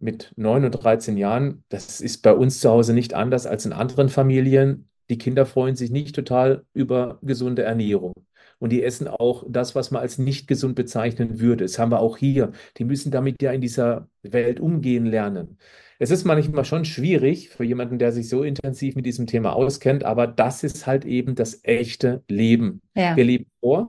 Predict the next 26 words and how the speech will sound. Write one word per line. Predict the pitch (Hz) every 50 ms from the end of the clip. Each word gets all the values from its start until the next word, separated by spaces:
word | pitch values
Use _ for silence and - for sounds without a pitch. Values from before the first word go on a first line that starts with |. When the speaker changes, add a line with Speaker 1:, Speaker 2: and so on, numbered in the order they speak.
| - -
Speaker 1:
das | 131 123 -
ist | 139 - 131
das | 120 - 117
Entscheidende. | 113 - - 123 107 113 123 135 156 170 196 220 220 - - _ -
Das | 123 117
kriegen | - - 160 123 120
meine | 120 117 117 117 113
Kinder | - - 131 120 117 117
natürlich | 113 113 110 - 123 110 107 104 104
auch | 92 101 95
mit. | 104 131 185 - - - - _ _ _ _ _ _ _ _ _ _ _ _ _ _ _ _ _ _ _ _ _ _ _ _ _ _
Und, | - 156 151 156 156 156
ähm, | 147 143 143 147 151 156 151 147 143 139 135 127
was | 139 139 -
wir | 170 165
bei | - 147 147 143
Vita | 156 160 156 139 135
Moment | 123 123 120 147 180 180 151 117 113
haben, | 117 113 120 135 135
was | 131 -
meine | 131 127 123 131 131
Kinder | - 131 127 127 120 80
auch | - 131 -
bekommen, | - 151 139 - 131 131 135 135
sind | 135 - 135 123 120 - - -
Gummibärchen. | - 196 214 220 165 - 110 101 90 90 - - 78 80 -